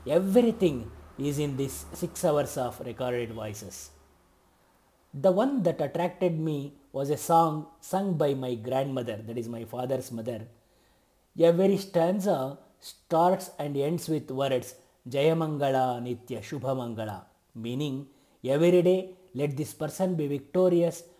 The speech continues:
and let good things happen to the person." Every stanza she chooses one person and sings three good lines about the person, and at the end, telling the name of the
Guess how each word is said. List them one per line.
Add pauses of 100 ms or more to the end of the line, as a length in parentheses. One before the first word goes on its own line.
(140)
and (180)
let
good
things
happen
to
the
person." (1040)
Every
stanza (240)
she
chooses (260)
one (120)
person (140)
and
sings (160)
three
good
lines
about
the
person, (320)
and
at
the (120)
end, (340)
telling
the
name
of
the